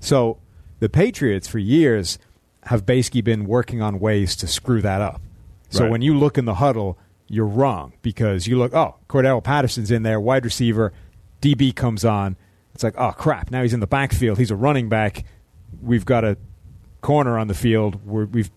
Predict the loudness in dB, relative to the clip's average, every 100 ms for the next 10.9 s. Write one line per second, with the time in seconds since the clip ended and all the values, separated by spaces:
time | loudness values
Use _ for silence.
0 | -12 -2 2 2 -2 -8 -4 -4 -4 -10
1 | -8 -2 0 0 -2 -2 0 0 -2 -4
2 | -4 -4 -6 -6 -14 -12 -4 0 0 -2
3 | -2 -2 -2 -4 -2 0 -2 -2 -2 -2
4 | -2 -4 -6 -6 -2 -2 -4 -8 -6 -4
5 | -2 -2 -2 0 -2 -2 0 -2 -2 _
6 | _ _ _ -6 0 0 0 -4 -12 _
7 | _ -4 -2 -2 -2 2 2 0 0 0
8 | 0 -4 _ -4 -2 2 2 0 0 0
9 | 0 2 2 2 0 0 -2 0 2 2
10 | 0 -2 -2 -4 -4 -2 0 0 -2